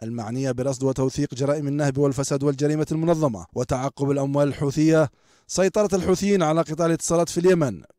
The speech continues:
بعد دخول ميليشيا الحوثي إلى صنعاء في العام ألفين وأربعة عشر.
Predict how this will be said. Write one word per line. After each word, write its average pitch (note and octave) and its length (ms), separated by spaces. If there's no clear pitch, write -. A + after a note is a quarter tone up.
بعد F3 240
دخول F#3+ 280
ميليشيا G3+ 300
الحوثي F#3 420
إلى A#2+ 140
صنعاء B2 340
في C3 80
العام C#3 320
ألفين C#3+ 360
وأربعة D3 360
عشر. A#2+ 360